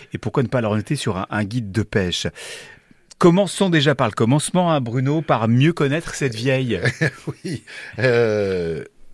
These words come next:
Speaker 2: un idéal, les Ports-en-Ré pour pêcher la vieille, hein. À proximité immédiate de la pointe des baleines, euh, c'est un poisson de notre océan Atlantique, la vieille.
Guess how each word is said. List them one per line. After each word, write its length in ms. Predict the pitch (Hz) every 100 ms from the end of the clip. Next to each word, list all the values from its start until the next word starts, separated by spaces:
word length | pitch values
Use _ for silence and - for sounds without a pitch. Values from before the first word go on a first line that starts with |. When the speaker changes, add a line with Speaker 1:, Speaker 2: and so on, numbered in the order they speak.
| -
Speaker 2:
un 100 | 123
idéal, 400 | 127 135 147 143
les 80 | 110
Ports-en-Ré 460 | 107 107 113 104 135
pour 160 | 95
pêcher 240 | 104 92 110
la 80 | 101
vieille, 280 | 90 80
hein. 120 | 76 104 - - - - -
À 100 | 104
proximité 600 | 117 - 113 107 110 117
immédiate 500 | 110 120 113 123 92
de 80 |
la 140 | 98 95
pointe 280 | - 107 101
des 120 | 92
baleines, 520 | 98 127 156 185 175 - - - -
euh, 1200 | 117 113 110 107 104 101 101 95 95 87 87 85
c'est 280 | - 113 113
un 60 |
poisson 320 | 101 104 - 113
de 40 |
notre 540 | 101 92 90 _ -
océan 280 | 104 - 113
Atlantique, 520 | 113 104 87 - -
la 80 | 71
vieille. 260 | - -